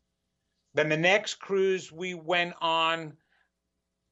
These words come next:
was a river cruise. Wow, we went into another country. That was beautiful.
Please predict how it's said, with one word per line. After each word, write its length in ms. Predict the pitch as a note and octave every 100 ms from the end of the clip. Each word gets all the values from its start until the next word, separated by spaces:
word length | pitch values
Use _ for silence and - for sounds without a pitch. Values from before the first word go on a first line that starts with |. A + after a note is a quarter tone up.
| _
was 340 | D3+ E3+ E3+ E3+
a 140 | E3
river 440 | D#3 E3 B3+ G#3+ F3
cruise. 720 | - D3+ D3 B2 G#2+ G#2+ G#2
Wow, 420 | C3+ F3+ F3 C3
we 80 | C3+
went 240 | D3+ E3
into 260 | E3 D#3 D3+
another 240 | C#3+ D3
country. 640 | E3 - E3 D#3 - B2+
That 180 | A#2 C3+
was 220 | C3+ A#2+
beautiful. 840 | A2 - E3 E3+ D3+ - A2+ G2+